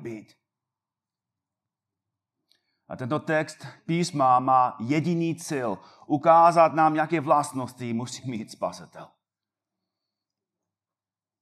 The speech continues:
Možná, že první, co vás napadne, nebo aspoň ve světě, je, jestli má sílu. Jak velké svaly má.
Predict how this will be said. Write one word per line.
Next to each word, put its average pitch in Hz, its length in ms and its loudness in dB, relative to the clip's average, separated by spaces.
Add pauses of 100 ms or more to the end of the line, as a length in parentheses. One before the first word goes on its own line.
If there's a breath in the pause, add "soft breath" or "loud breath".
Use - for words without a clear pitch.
(1120)
Možná, 123 460 0
že 110 160 -6
první, 127 440 -6
co 123 180 -8
vás 117 280 2
napadne, 117 720 -2 (460)
nebo 101 180 -2
aspoň 117 560 0 (460)
ve 120 120 -8
světě, 131 420 -6
je, 107 360 -4
jestli 117 320 -8
má 127 420 -4
sílu. 123 600 -14 (1800)
Jak 117 200 -4
velké 147 300 -4
svaly 151 520 2
má. 110 520 -6